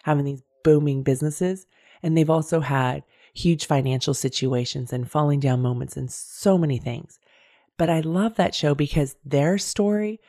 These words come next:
what they've done for their community, what they've done for the town of Waco,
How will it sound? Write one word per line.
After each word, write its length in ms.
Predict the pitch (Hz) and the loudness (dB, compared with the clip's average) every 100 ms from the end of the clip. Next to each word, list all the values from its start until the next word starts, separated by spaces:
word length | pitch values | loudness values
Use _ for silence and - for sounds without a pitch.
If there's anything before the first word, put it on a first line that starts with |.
| _ | _
what 220 | - 170 170 | -2 0 0
they've 180 | 151 | -2
done 220 | 143 151 156 | 0 0 0
for 160 | 160 | -2
their 160 | 143 139 | -2 -4
community, 500 | - 156 170 170 170 | -2 0 2 2 2
what 220 | 143 135 | 0 0
they've 160 | 135 127 | -4 -2
done 220 | 139 143 | -4 -2
for 120 | 147 | -4
the 80 | 135 | -6
town 260 | - 139 | -4 -6
of 120 | 127 131 | -4 0
Waco, 580 | 151 175 190 180 185 | 0 2 0 0 -4